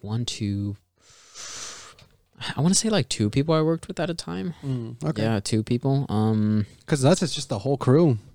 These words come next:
Speaker 2: It's the crew until we all get, we all come in at the same time. We all leave at the same time here at Rancho,
Speaker 1: Yeah.
Speaker 2: so.
Speaker 1: Yeah, pretty much. Um, but yeah, like I said, it's,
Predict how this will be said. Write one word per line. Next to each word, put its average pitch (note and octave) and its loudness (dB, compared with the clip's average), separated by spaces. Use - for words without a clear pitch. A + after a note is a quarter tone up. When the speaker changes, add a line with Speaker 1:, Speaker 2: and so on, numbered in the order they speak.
Speaker 2:
It's - -4
the C3+ 2
crew D3+ 6
until A#2+ 2
we B2 2
all A#2 4
get, A#2+ -2
we C3+ 6
all C3 8
come C3 6
in C3 6
at C3+ 4
the - -6
same D3 4
time. D3 4
We A#2+ 6
all A#2+ 4
leave B2+ 2
at B2+ 0
the - -6
same A2+ -2
time A2+ -2
here A2 0
at G2+ -6
Rancho, A2 0
Speaker 1:
Yeah. A2 4
Speaker 2:
so. A2 -4
Speaker 1:
Yeah, A2 0
pretty G#2+ 0
much. G#2 0
Um, F#2 -4
but A2+ -4
yeah, A#2 0
like G2+ 0
I G2+ -2
said, A2 0
it's, - 0